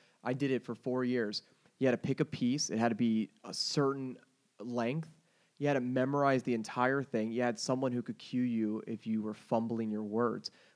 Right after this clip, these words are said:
But you had to memorize the whole thing and get in front, stand up in front of twenty, thirty people and recite.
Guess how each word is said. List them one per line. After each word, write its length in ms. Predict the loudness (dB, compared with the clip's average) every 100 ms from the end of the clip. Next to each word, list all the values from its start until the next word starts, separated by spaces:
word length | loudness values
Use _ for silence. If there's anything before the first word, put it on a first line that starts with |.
| -6
But 100 | 2
you 60 |
had 40 | 2
to 80 |
memorize 400 | 4 4 4 2
the 60 | 2
whole 160 | 0 0
thing 260 | 0 -2
and 140 | -4 -2
get 200 | 0 0
in 160 | -6
front, 480 | -6 -2 -2 -4 -14 -6
stand 300 | 2 4 2
up 60 |
in 100 | 0
front 180 | 0 2
of 200 | 2 -2 -12 _ _
twenty, 320 | -6 -4 -4
thirty 260 | -2 0 0
people 580 | -2 -2 0 2 2 0 -10 _ _ _ _ _ _ _
and 320 | 2 4 2
recite. 480 | -2 -2 0 -2 -4